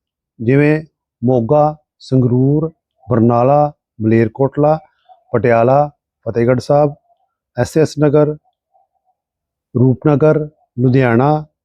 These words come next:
ਕਪੂਰਥਲਾ, ਜਲੰਧਰ, ਹੁਸ਼ਿਆਰਪੁਰ, ਸ਼ਹੀਦ ਭਗਤ ਸਿੰਘ ਨਗਰ, ਨਵਾਂਸ਼ਹਿਰ, ਤਰਨਤਾਰਨ, ਅੰਮ੍ਰਿਤਸਰ, ਗੁਰਦਾਸਪੁਰ ਅਤੇ ਪਠਾਨਕੋਟ। ਇਹਦੇ ਵਿੱਚ ਨਹਿਰੀ ਪਾਣੀ ਤੇ ਟਿਊਬਵੈੱਲ ਰਾਹੀਂ ਵੀ ਜਿਹੜੀ ਸਿੰਚਾਈ ਕੀਤੀ ਜਾਂਦੀ ਹੈ।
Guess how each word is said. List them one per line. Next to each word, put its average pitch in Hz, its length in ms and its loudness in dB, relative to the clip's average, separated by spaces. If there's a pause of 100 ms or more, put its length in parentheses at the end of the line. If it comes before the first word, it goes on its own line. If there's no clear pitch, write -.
(140)
ਕਪੂਰਥਲਾ, 139 720 -2 (160)
ਜਲੰਧਰ, 135 560 2
ਹੁਸ਼ਿਆਰਪੁਰ, - 1300 -4 (840)
ਸ਼ਹੀਦ 135 280 0
ਭਗਤ 120 160 -2
ਸਿੰਘ 139 180 0 (120)
ਨਗਰ, 139 240 2 (360)
ਨਵਾਂਸ਼ਹਿਰ, 123 460 0 (540)
ਤਰਨਤਾਰਨ, 147 580 -2 (320)
ਅੰਮ੍ਰਿਤਸਰ, 151 540 -2 (360)
ਗੁਰਦਾਸਪੁਰ 117 720 -2
ਅਤੇ - 840 -10
ਪਠਾਨਕੋਟ। 107 640 -2 (1160)
ਇਹਦੇ 135 180 2
ਵਿੱਚ 151 200 0
ਨਹਿਰੀ 131 320 0
ਪਾਣੀ 156 300 0
ਤੇ 151 160 0
ਟਿਊਬਵੈੱਲ 117 340 -2
ਰਾਹੀਂ 117 180 -2
ਵੀ 120 100 -4
ਜਿਹੜੀ 110 140 -8
ਸਿੰਚਾਈ 104 340 -12
ਕੀਤੀ 92 260 -20
ਜਾਂਦੀ 85 280 -18
ਹੈ। 87 60 -20